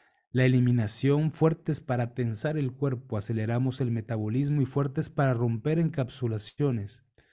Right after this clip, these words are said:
Fortalecemos el potencial del cuerpo para manejar los procesos de aceleración y fortalecemos estructuras huecas para que no se agranden. Fuertes para eliminar desechos y células muertas. Aumentamos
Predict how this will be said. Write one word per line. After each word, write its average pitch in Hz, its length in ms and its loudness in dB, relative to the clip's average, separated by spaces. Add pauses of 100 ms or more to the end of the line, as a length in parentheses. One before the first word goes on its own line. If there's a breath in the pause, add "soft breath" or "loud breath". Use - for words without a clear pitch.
(540 soft breath)
Fortalecemos 117 680 0
el 120 80 0
potencial 113 640 -2
del 117 220 2
cuerpo 131 420 -2
para 107 220 -2
manejar 110 340 -2
los 143 160 -2
procesos 131 500 -2
de 120 80 0
aceleración 113 760 -2
y 135 40 -2
fortalecemos 131 720 0
estructuras 143 680 0
huecas 143 400 2
para 123 260 -2
que 113 120 -4
no 127 100 0
se 120 160 -2
agranden. 113 560 -2 (680)
Fuertes 120 400 0
para 127 180 2
eliminar 110 480 0
desechos 139 680 -2 (500 loud breath)
y 107 120 -2
células 147 580 4
muertas. 131 520 0
Aumentamos 113 800 -2